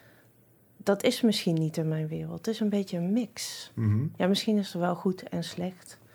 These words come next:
Speaker 1: Eh, maar zo, zo zwart-wit is het helemaal niet eigenlijk. Het,
Speaker 2: Nee.
Speaker 1: het, het is echt een beetje een grijs gebied.
Speaker 2: En
Speaker 1: Ja, zoals een mens misschien is ook.
Speaker 2: Ja,
Speaker 1: Ja.
Speaker 2: nooit alleen maar of goed of slecht.
Speaker 1: Nee,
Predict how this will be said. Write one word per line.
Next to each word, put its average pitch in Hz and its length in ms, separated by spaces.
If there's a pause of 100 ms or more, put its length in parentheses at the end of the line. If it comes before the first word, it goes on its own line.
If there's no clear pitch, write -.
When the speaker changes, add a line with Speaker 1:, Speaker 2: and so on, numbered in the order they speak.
(400)
Speaker 1:
Eh, 180 80 (420)
maar 185 180
zo, 214 380 (240)
zo 208 200
zwart-wit 196 440
is 185 120
het 180 120
helemaal 175 540
niet 151 220
eigenlijk. 151 680
Het, - 80
Speaker 2:
Nee. - 180
Speaker 1:
het, 185 160
het - 240
is 180 140
echt - 260
een 190 120
beetje 190 300
een 180 80
grijs 226 380
gebied. - 560 (960)
Speaker 2:
En 135 360 (100)
Speaker 1:
Ja, 180 180
zoals 196 260
een 196 120
mens 226 320
misschien 202 380
is 165 420
ook. 156 360
Speaker 2:
Ja, 123 480
Speaker 1:
Ja. 170 260 (100)
Speaker 2:
nooit 123 240
alleen 120 200
maar 110 200
of 110 140
goed 113 260
of 113 100
slecht. 123 480
Speaker 1:
Nee, 190 380